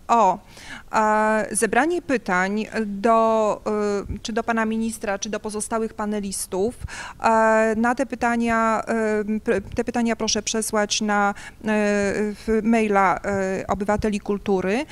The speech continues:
E, na te pytania uzyskacie, te pytania będą zebrane, one będą miały istotne znaczenie w wypracowaniu, jak to pięknie zaczął pan profesor,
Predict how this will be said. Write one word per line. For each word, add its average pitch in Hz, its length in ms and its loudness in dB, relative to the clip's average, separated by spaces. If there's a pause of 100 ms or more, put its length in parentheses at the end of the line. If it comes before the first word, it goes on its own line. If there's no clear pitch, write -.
(260)
E, 214 280 2
na 226 140 2
te 254 120 -2
pytania 233 400 2
uzyskacie, 220 760 -2 (120)
te 240 80 0
pytania 233 300 0
będą 220 280 0
zebrane, 254 600 2
one 240 160 0
będą 233 200 2
miały 233 260 2
istotne 262 560 0
znaczenie 233 500 2
w 214 160 0
wypracowaniu, 233 840 4
jak 214 180 0
to 220 100 -2
pięknie 233 300 -2
zaczął 214 280 -2
pan 208 180 -2
profesor, 208 480 0